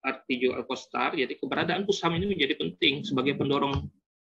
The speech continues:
perguruan tinggi meningkatkan dan melakukan terobosan dalam pendidikan ham. Jadi, eh, banyak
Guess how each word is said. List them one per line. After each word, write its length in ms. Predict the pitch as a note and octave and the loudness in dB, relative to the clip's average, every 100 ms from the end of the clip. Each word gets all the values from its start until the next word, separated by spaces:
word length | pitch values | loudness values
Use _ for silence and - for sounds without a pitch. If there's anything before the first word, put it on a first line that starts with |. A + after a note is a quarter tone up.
| _ | _
perguruan 400 | - C3 C3+ C3 | -2 6 8 8
tinggi 240 | A#2+ B2 E3 | 4 -2 -2
meningkatkan 480 | D3 C3 B2 D3+ C#3+ | -2 -2 -4 -4 -4
dan 40 | |
melakukan 340 | C3+ B2+ C#3 C3 | -4 -2 -2 -2
terobosan 400 | B2+ B2 C3+ B2+ | -2 -2 -4 -4
dalam 160 | A#2 | -4
pendidikan 400 | A#2+ A#2 A#2 G3 - | -4 -2 -2 -4 -4
ham. 160 | - - - G#3 G#3+ - - - - _ | -6 -6 -6 -4 -2 -4 -6 -12 -20 _
Jadi, 320 | A#2 B2 D#3 E3 - - - _ _ _ - _ | 2 6 6 4 -6 -18 -20 _ _ _ -20 _
eh, 160 | - A#2+ | 0 2
banyak 400 | A#2 D#3 G3 - | 4 6 4 2